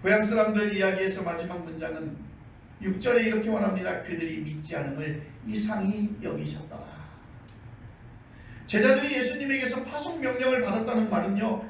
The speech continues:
그들이 예수님을 믿었다는 사실을 전제하고 있습니다. 그리고 그들은 예수 그리스도를 전했다는 것이죠.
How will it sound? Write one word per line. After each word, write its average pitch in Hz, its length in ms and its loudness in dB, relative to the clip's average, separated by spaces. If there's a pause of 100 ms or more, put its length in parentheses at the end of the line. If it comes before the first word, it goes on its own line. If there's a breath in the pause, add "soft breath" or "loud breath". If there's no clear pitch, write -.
(120)
그들이 226 360 2
예수님을 190 460 0
믿었다는 262 540 -4
사실을 208 640 -6
전제하고 175 560 -6
있습니다. - 360 -12 (1120)
그리고 294 280 4
그들은 - 560 0 (120)
예수 202 380 2
그리스도를 165 580 -8
전했다는 147 600 -10
것이죠. - 360 -14